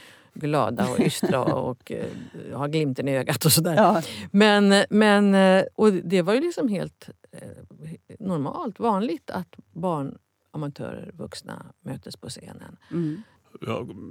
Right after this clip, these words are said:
Speaker 3: kommer ju direkt att tänka på Skånska teatern, som var en fri grupp som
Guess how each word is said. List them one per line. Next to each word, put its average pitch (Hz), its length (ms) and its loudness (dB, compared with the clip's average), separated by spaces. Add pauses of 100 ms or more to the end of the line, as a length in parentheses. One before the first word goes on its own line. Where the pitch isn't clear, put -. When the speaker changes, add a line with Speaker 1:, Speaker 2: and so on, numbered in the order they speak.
(100)
Speaker 3:
kommer 110 260 -2
ju 107 140 -4
direkt 107 320 -8
att 104 100 -12
tänka 101 240 -6
på 104 120 -12
Skånska 110 440 -6
teatern, 127 540 -4
som 110 100 -6
var 107 100 -4
en 110 60 -6
fri 131 240 -4
grupp 113 380 -10
som 113 300 -12